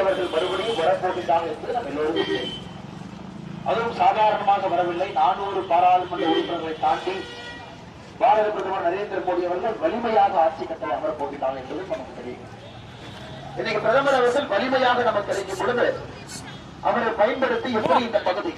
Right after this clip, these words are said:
லட்சுமி மில்ஸ் பகுதி, ஆரணம்பேட்டை, கோயம்புத்தூர் பாராளுமன்ற தொகுதியினுடைய எல்லா கிராமப்புற, நகர்ப்புற பகுதிகளுடைய பிரச்சனையை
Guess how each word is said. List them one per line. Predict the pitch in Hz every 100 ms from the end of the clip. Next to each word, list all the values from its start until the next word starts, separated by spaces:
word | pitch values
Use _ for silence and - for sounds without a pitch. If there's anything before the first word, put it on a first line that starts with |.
| 160
லட்சுமி | 165 165 170
மில்ஸ் | 156 151
பகுதி, | 143 139 147 151 - - - - - - - - 185
ஆரணம்பேட்டை, | 185 170 156 - 135 139 - - - - - - -
கோயம்புத்தூர் | 175 208 208 190 175 165
பாராளுமன்ற | 190 190 190 170 165 160
தொகுதியினுடைய | 160 160 156 151 147
எல்லா | 214 233 -
கிராமப்புற, | 160 165 170 151 156 147
நகர்ப்புற | 165 165 160 147
பகுதிகளுடைய | 147 147 143 139 135
பிரச்சனையை | 151 - 202 214